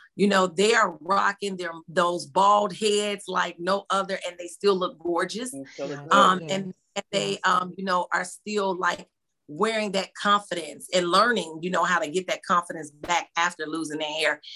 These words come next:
Speaker 1: And
Speaker 3: Yeah.
Speaker 1: I, and I, and I'm like, I celebrate them as well.
Speaker 3: Yeah,
Speaker 2: Yeah.
Speaker 3: yeah. And I,
Speaker 1: Yeah.
Speaker 3: I know, I, I do believe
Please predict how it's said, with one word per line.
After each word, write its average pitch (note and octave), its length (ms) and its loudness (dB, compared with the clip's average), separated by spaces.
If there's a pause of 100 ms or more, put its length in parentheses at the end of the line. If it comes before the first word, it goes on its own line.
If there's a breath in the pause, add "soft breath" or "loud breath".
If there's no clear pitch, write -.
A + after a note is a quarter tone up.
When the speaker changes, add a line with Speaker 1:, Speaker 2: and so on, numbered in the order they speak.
(140 loud breath)
Speaker 1:
And G#3+ 160 4
Speaker 3:
Yeah. B3 100 8
Speaker 1:
I, B3 140 0
and F#3 140 -4
I, A#3 80 0 (160)
and E3+ 140 -6
I'm G3 160 -2
like, D#3+ 300 -4
I A#3+ 120 2
celebrate F3 500 -4
them D3+ 240 -6
as D3 220 -12
well. - 340 -14
Speaker 3:
Yeah, D#4 300 0
Speaker 2:
Yeah. - 220 -14
Speaker 3:
yeah. F#3+ 220 -6 (400 soft breath)
And C4 140 -4
I, D#4+ 40 0
Speaker 1:
Yeah. E4+ 100 -2
Speaker 3:
I D4+ 120 -2
know, C#4+ 160 -4
I, A#3+ 240 -2
I A3 120 -2
do A#3+ 200 -6
believe F#3+ 520 -6